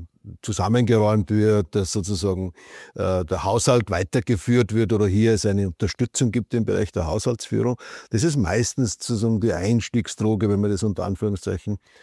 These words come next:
äh, so bezeichnen möchte. In weiterer Folge geht's dann darum, äh, Unterstützung bei der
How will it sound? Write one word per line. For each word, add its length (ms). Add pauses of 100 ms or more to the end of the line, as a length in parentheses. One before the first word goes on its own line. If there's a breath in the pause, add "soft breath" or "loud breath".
(240 soft breath)
äh, 240 (140)
so 280
bezeichnen 600
möchte. 440 (840)
In 100
weiterer 320
Folge 300
geht's 280
dann 180
darum, 420 (360 loud breath)
äh, 60
Unterstützung 680
bei 140
der 160